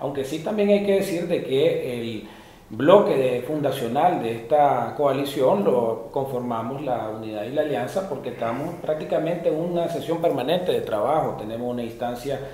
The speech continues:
eh, del Consejo Político de la Unidad Nacional y de, eh, el Consejo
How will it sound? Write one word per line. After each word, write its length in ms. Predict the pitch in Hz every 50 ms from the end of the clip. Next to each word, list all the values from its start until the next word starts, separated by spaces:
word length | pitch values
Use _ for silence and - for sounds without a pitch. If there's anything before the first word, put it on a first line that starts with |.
| - - - -
eh, 200 | 104 104 107 104
del 140 | 107 110 -
Consejo 380 | - 107 104 104 113 117 123 123
Político 580 | - - 120 147 165 160 160 - - 107 101
de 160 | 101 101 - 85
la 280 | - 87 78 - - - - - - -
Unidad 280 | 113 117 113 107 110 120
Nacional 560 | 131 131 135 160 143 135 143 151 - - -
y 220 | - 117 117 117 113
de, 240 | 117 120 123 123 - - - - - - -
eh, 280 | - 110 110 110 110 110
el 60 | 104 107
Consejo 400 | - 110 107 - - 113 110